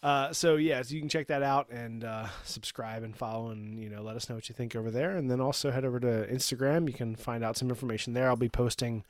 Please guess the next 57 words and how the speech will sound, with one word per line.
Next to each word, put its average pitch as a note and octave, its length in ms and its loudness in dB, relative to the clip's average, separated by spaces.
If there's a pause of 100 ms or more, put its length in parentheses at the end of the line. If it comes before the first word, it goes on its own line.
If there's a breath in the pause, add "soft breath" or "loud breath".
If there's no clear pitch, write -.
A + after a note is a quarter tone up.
(400 loud breath)
um, A2+ 320 0
some D3+ 140 6
more D3 100 10
information B2+ 580 2
and A2 160 -2
shorts A#2 360 0
and A2 120 -4
reels A2+ 260 0
and A2+ 140 -2
stuff A2 320 -2
over G#2+ 160 -4
there G#2 240 -2
as G#2 100 -4
well, G#2+ 380 -4 (420 loud breath)
as A#2 120 2
well C3 120 10
as A#2 80 4
some A#2+ 120 0
information A2 400 -4
about G2 240 -6
Maker G#2+ 240 -8
Camp G2 240 -10
coming G2+ 200 -10
up. F#2+ 220 -10
So G2+ 220 -2
I G2 80 -4
think A#2 260 -6
as A2 240 -2
I, G#2 220 -4 (240 loud breath)
as C#3+ 180 4
I C#3 40 2
get B2 180 0
closer, C3 340 2
I'll A2+ 80 -2
probably, A2 420 -2 (120)
um, G#2 340 -4
post C#3 300 8
some B2 160 0
information A2+ 480 -4
about G#2 340 -4
what B2 220 4
I'm A#2 180 0
doing A2+ 320 0
in G#2 80 -8
preparation G2 760 -6
to A2+ 100 -14
get G2 140 -12
people - 220 -16
kind G2 140 -10
of D2+ 100 -16
excited. - 460 -8
So - 220 -10 (560 loud breath)
you G#2+ 80 -8
can G#2+ 120 -4
follow F#2+ 300 -6
us - 140 -6
there. F#2 320 -4